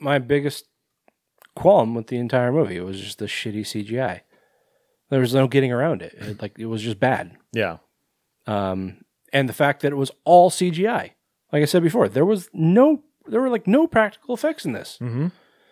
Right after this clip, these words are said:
Speaker 1: Except for, like, you know, blood on people. That, that was it. Um,
Speaker 2: This cost thirty million dollars?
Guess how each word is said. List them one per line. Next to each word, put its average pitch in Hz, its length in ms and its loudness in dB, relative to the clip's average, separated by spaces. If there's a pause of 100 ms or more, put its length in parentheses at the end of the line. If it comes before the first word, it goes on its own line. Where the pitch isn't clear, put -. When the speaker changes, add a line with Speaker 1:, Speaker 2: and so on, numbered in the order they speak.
(180)
Speaker 1:
Except 220 320 0
for, 208 160 6
like, 190 180 4 (760)
you 185 120 0
know, 175 120 -8 (180)
blood 165 460 2 (160)
on 135 160 -2
people. 110 420 -4 (300)
That, 180 220 4
that 196 100 6
was 185 140 6
it. 147 220 2 (1300)
Um, 123 520 2 (1200)
Speaker 2:
This 147 140 -14
cost - 340 -12
thirty 143 260 -8
million 107 460 -6
dollars? 160 480 -14